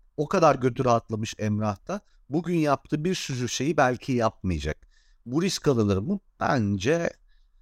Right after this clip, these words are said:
bence alınmaz. Şimdi bun-, bunların, bu bahsettiğimiz meselelerin,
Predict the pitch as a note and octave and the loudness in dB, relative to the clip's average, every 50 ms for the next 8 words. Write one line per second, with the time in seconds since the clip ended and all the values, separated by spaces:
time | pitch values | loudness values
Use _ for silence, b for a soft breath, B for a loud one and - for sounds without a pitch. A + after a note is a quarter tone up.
0 | _ _ _ _ _ - G2+ G#2 F#2 F#2+ F#2 G2 C#3+ - - B2 A#2 B2 A#2 A2+ | _ _ _ _ _ -2 0 0 0 0 0 -2 -2 0 2 2 2 2 2 2
1 | A2 G#2 F2+ D#2 - - - - _ _ _ - - _ _ - - _ - - | 2 2 2 0 -2 -6 -10 -14 _ _ _ -20 -20 _ _ -20 -20 _ -20 -20
2 | _ - - - A2+ A2 A2+ _ _ _ _ C3 C#3+ D#3 D#3+ D#3+ D3 - C#3+ C#3+ | _ -8 -4 -4 -4 -4 -6 _ _ _ _ 0 0 2 2 0 -2 -4 -2 -2
3 | D3+ D#3 D#3 E3 E3 E3+ D#3+ D#3 D3+ C#3+ C#3+ D3+ D3 D3 - - - C#3+ - - | 0 2 4 4 4 2 2 -2 -2 0 4 4 4 4 2 -2 -6 -6 -8 -8
4 | - D#3+ E3 D3+ C#3+ C3 B2 B2 A#2+ - - C3+ B2+ C3+ C3+ C3 C#3 C#3 C#3 D3 | -6 -4 -4 -2 -2 -2 0 0 -2 -2 -2 -2 -2 0 0 0 0 0 0 -2
5 | C#3 | -2